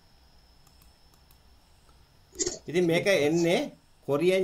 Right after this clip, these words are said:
ජනරජය සහ ශ්‍රී ලංකා ජනරජය අතර අවබෝධතා ගිවිසුමක් ගහගත්තා. ඒ ගහගත්තට පස්සේ අපේ රටෙන්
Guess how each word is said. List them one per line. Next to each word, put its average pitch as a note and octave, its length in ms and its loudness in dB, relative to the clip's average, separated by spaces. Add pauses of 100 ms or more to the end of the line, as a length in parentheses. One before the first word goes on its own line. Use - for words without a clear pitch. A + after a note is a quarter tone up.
ජනරජය D#3 500 -2 (120)
සහ F3+ 40 -8 (160)
ශ්‍රී D#3 240 -2
ලංකා E3 400 -2
ජනරජය D3+ 460 -4 (120)
අතර D#3+ 220 -8 (1200)
අවබෝධතා C#3+ 680 -2
ගිවිසුමක් C3+ 480 -4 (1120)
ගහගත්තා. C3 640 -4 (560)
ඒ C#3 140 -4
ගහගත්තට E3 520 -4 (100)
පස්සේ D3 400 -2 (840)
අපේ F3 280 -2
රටෙන් D3 340 0